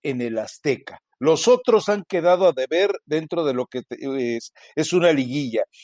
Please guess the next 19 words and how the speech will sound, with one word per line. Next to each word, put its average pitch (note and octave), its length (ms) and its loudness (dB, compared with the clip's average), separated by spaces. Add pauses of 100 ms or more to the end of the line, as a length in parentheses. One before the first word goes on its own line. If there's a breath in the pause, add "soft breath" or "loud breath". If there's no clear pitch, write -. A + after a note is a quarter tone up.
(180 loud breath)
pero D3 240 4
lo C#3+ 160 4
que G3+ 160 2
ha A3 80 4
sido G#3+ 260 2
el G3 120 4
partido E3 500 0
de D3 100 -2
Cruz C3 220 -12
Azul D3+ 260 -6
contra B2+ 360 -4
Toluca B2 400 -6
y A2+ 100 -4
el A2+ 120 -2
partido D3 440 0
de C3 80 2
América C#3 400 0
contra A2 320 -4
Pachuca, E3 500 0